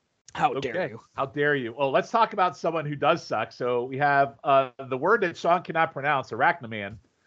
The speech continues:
Speaker 2: and Johnny B. Oh, I said it right. And Johnny
Speaker 1: Yeah.
Speaker 2: B. Bad, uh, ended up getting their asses handed to them by one Scott Steiner and Firebreaker Chip.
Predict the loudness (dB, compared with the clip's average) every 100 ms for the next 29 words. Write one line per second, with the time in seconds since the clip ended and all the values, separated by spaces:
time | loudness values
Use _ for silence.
0 | _ _ -2 2 2 0 -2 -4 2 2
1 | 2 -4 -6 -4 -6 -6 -8 -2 0 -2
2 | -6 _ _ -6 4 6 6 4 -2 2
3 | 4 4 0 -4 -10 _ _ _ 0 2
4 | 2 -2 -4 -2 -2 -6 -8 -6 -6 0
5 | 2 2 -2 -8 -8 -8 -8 -8 -6 -2
6 | -2 -4 -8 -8 -2 -2 -2 -4 -2 0
7 | -4 -6 -2 0 2 0 -2 -6 -10 -12
8 | -8 -8